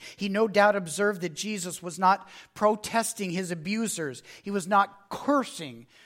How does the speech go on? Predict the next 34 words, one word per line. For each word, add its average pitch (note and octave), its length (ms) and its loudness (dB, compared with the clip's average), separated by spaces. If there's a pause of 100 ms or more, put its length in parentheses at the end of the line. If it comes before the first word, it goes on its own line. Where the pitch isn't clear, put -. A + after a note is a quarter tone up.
(160)
the F#3+ 80 -2
tormentors G3 1040 0 (280)
that F#3 140 2
nailed G#3 320 4
him F3 140 -4
there. C3+ 240 -2 (140)
He A3+ 80 -4
was G#3 100 -6
not G#3+ 280 2
yelling B3 500 4
in F3+ 160 -6
defiance G3+ 1080 2
at F3 140 2
his D#3 160 -8
fate. E3+ 440 -4 (840)
But D3+ 120 -8
according F#3 400 -4
to D#3 80 0
Isaiah F3 380 2
fifty-three, F3 720 -8
Jesus E3 400 -10
fulfilled E3+ 540 -6
this D#3+ 200 -6
prophecy, D3+ 720 -4 (220)
"Like D#3+ 220 -2
a D#3 60 -4
lamb E3+ 460 -4
that D#3 120 -2
is D3+ 140 -4
sled, D#3+ 560 -6
led D#3 260 -4
to D3 80 -16
the D3 100 -10
slaughter, B2 580 -6